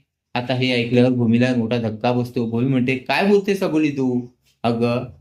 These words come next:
त्या बाळाला ती बाई पळवून देत होती, त्यापासून मी या बाळाला वाचवलं. ही आपली क्षितिजा आहे."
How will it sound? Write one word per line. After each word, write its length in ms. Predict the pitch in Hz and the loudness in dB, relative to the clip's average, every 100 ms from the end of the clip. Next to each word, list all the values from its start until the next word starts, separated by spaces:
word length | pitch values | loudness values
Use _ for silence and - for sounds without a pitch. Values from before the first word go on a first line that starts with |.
| _ - | _ 0
त्या 120 | 127 | 2
बाळाला 440 | 120 117 120 117 | 2 0 0 -2
ती 180 | 127 131 | -4 -2
बाई 220 | 113 117 | 0 -2
पळवून 400 | 127 120 120 123 | 0 0 0 2
देत 80 | 123 | 0
होती, 440 | 113 113 110 107 - - | 0 0 -2 -4 -12 -4
त्यापासून 420 | 175 180 180 170 | -2 -2 -2 -2
मी 140 | 170 165 | 0 2
या 120 | 151 | 2
बाळाला 360 | 127 127 139 | 2 0 0
वाचवलं. 600 | 135 113 107 135 123 110 - _ _ | 0 0 0 0 0 -2 -6 _ _
ही 60 | 131 | 0
आपली 280 | 120 117 123 | 0 0 -2
क्षितिजा 460 | 123 107 120 120 | -2 -4 -2 0
आहे." 380 | 113 113 107 - | -2 -4 -6 -10